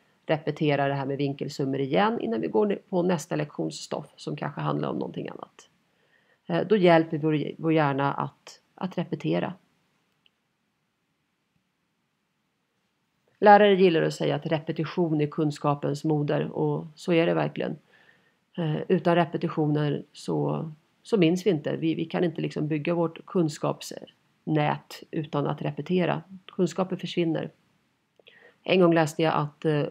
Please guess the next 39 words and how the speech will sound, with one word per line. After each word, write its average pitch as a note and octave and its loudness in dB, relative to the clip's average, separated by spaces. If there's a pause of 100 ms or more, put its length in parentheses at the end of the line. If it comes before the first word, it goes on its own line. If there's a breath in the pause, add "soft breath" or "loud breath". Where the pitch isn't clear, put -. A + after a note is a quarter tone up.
(100)
upp F#3 -2
till F#3 -2
åttio E3+ 0
procent E3 -4
utav D#3+ -8
kunsk-, D#3 -4
våra D#3+ 0
detaljkunskaper D3+ -4 (540 soft breath)
försvinner F#3 2
inom D3 0
ett C#3+ -4
dygn D3+ 0
ifall D3 -2
vi C#3+ -6
inte D3 -4
repeterar. E3 -6 (1120)
Tänk F3+ 2
att D#3+ -2
man D#3 -2
har, - -4
om E3 -4
man D3+ 2
har D3+ 2
varit D3+ 0
på D#3+ 0
en D3 0
föreläsning D#3 0
en D3+ 2
hel C#3+ 0
dag C#3 -2 (640)
och D#3+ -4
jobbat D3 0
och D3 -6
försökt C#3+ -4
att C#3 -2
lära C#3 2
sig C#3+ -4
under C#3 0
den. C3+ -4